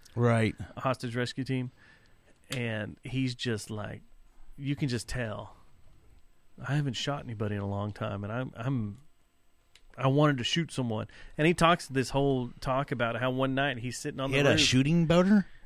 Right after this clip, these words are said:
Speaker 1: Like a, "I wanna kill someone" boner?
Speaker 2: He was sitting at his post on the roof, and there's Koresh, and he had his finger, and he's,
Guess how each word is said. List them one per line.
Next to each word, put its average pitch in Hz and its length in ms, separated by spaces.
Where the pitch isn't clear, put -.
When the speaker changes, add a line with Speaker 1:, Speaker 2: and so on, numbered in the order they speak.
Speaker 1:
Like 104 180
a, 98 220
"I - 80
wanna 110 160
kill 131 180
someone" 165 300
boner? 175 400
Speaker 2:
He 131 160
was 131 120
sitting 143 300
at 147 100
his 151 100
post 175 360
on 160 80
the 156 100
roof, 175 380
and 101 240
there's 127 480
Koresh, 143 680
and 117 140
he 113 120
had 127 180
his 135 160
finger, 143 340
and 110 100
he's, 120 220